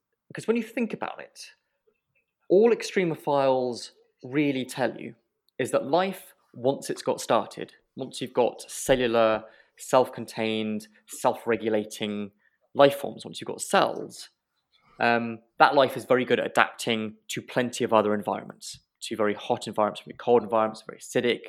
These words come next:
alkali, um, uh, very salty environments. But that's only once that cell is formed in the first place. So perhaps extremophiles themselves are utterly irrelevant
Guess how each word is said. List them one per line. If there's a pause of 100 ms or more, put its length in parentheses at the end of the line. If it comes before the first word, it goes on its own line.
(140)
alkali, (640)
um, (200)
uh,
very
salty
environments. (760)
But
that's
only
once
that
cell
is
formed (100)
in
the
first
place. (340)
So
perhaps (400)
extremophiles
themselves (320)
are
utterly
irrelevant